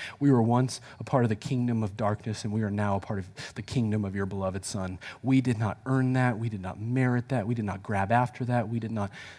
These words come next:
make that happen in our own lives. That happened because of you and your graciousness to us.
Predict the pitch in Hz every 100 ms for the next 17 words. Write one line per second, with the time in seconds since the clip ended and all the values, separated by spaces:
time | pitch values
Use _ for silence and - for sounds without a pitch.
0 | - 120 117 - 110 110 117 110 113 104
1 | 107 104 95 95 92 117 - 127 113 113
2 | 95 95 - - _ - - 104 104 95
3 | 87 95 90 95 - 104 101 87 95 92
4 | - 92 92 - 101 85 90